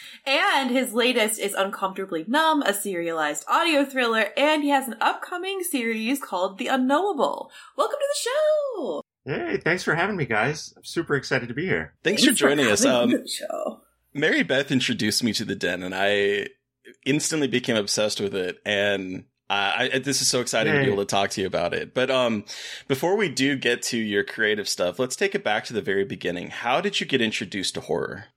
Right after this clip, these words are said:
Speaker 2: Yeah, so, um, my dad was always, you know, he was, he was a big fan of horror all his life. And, uh, you know, when I was a kid, it wasn't one of those things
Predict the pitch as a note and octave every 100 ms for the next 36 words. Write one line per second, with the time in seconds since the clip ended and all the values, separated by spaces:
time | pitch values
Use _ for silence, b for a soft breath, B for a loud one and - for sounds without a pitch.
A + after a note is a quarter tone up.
0 | - F#3+ C4 - - E3+ D#3+ D3+ C#3 B2+
1 | B2+ B2 A2+ - _ A#2 B2+ A#2+ B2+ B2+
2 | B2 A2 - G#2+ G#2+ G2+ - - _ -
3 | A2+ A#2 A2+ G#2 F2+ - - - F#2+ A#2
4 | A#2+ G#2+ - - - C#3 C3 A2+ A2 G2
5 | G2+ F#2+ F#2+ - F#2 F2 E2 C#2+ _ _
6 | _ - F#2 F2+ F2 E2 F2+ F2 F2+ -
7 | - F#2+ F2+ F2 E2 F#2 F2 F2 - b
8 | b b b _ - A2+ G2+ G2+ G2+ G2
9 | G2+ - - C3 B2+ A#2 G#2+ - _ A#2+
10 | A#2 C3 C3 A#2+ A#2+ A#2 A2+ - A2 G#2
11 | G#2